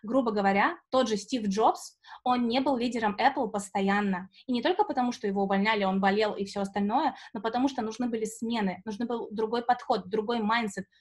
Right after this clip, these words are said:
другой человек именно на вот этой лидерской позиции. И здесь тоже, если вы не совсем знакомы с этапами развития организации, вы можете поговорить с Л С П,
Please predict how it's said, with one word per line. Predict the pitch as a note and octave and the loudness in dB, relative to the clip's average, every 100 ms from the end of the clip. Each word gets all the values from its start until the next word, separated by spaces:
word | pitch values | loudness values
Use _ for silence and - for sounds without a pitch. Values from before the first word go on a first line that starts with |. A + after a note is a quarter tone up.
| _ | _
другой | G3 A3 A3 C4 | -4 -2 2 0
человек | C4 A3 G#3 G3+ G#3+ G3 _ | 0 -2 0 2 0 -2 _
именно | A#3+ D#4+ C4+ F#3 - | 0 2 2 0 -4
на | G3+ G3+ | -2 0
вот | F#3+ F#3+ - | 0 -2 -4
этой | A3+ A#3 | -2 0
лидерской | G#3+ A3 G#3+ - | 0 -2 -6 -8
позиции. | G3 F#3 A#3 G3 F#3 F3 _ - - - - | -6 -4 -4 -6 -12 -14 _ -18 -16 -14 -8
И | |
здесь | A#3 A#3 G4 - - | -4 0 0 -2 0
тоже, | C#4+ B3 G3+ | 2 4 0
если | G3+ A#3 D4+ D#4 | -4 -4 -4 -4
вы | B3+ D4+ | -2 -2
не | D4 | -2
совсем | D4 C#4 - D4+ | -4 -6 -2 0
знакомы | A#3 A3+ - D4 C4 G3 | 0 -4 2 4 4 2
с | G3 | -4
этапами | G#3 C4+ D#4 C4+ | 0 0 2 0
развития | A3+ A3+ A#3+ C#4 G#3+ | 0 -2 -4 -6 -6
организации, | G3+ G3+ G3 A#3 G#4+ - C#4 - _ _ | -4 -2 0 0 -2 -2 -6 -6 _ _
вы | A#3 | -2
можете | C4 C#4+ C4 | 0 0 -4
поговорить | B3 C4 | -2 -2
с | C4 | -2
Л | A#3+ | -6
С | - | -8
П, | G#3 B3 | -10 -8